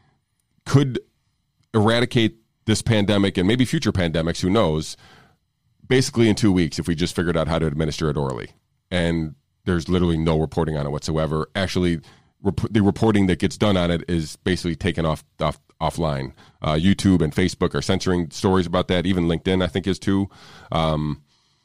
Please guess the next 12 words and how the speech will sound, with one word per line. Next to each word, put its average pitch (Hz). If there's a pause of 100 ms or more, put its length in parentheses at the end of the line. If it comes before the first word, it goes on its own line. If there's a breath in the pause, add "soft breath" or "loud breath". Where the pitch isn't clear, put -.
(920 soft breath)
Brett 104
Weinstein, 101
a 87
couple 107
of 98
his 101
videos 104
have 101
been 104
taken 110
down, 104
um, 76